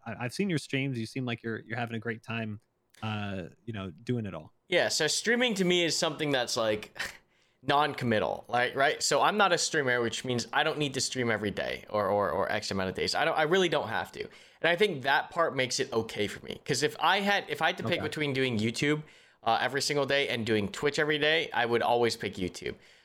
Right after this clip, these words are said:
Speaker 2: Just, just 'cause that's just my preference. It's just, like,
Speaker 1: Mm-hmm.
Speaker 2: Twitch is just, like, there's something, we're talking about how, like, going into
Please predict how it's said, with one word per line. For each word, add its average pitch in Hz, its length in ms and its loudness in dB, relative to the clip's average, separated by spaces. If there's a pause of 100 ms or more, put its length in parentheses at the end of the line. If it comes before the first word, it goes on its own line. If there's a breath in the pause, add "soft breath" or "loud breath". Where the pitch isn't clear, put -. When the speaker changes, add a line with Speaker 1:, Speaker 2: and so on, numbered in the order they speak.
(100)
Speaker 2:
Just, - 440 -4
just - 300 -4
'cause 110 180 -2
that's 107 260 0
just - 220 -4
my 98 120 0
preference. 95 540 -6
It's - 140 -2
just, - 180 -2
like, 104 160 0 (340)
Speaker 1:
Mm-hmm. 117 180 -2
Speaker 2:
Twitch - 320 -4
is 104 120 -2
just, - 220 -4
like, 92 180 0 (1700 soft breath)
there's 185 200 4
something, 202 520 4
we're 175 160 6
talking 180 380 2
about 170 260 4
how, 131 360 6
like, 117 460 2
going 131 340 4
into 120 840 2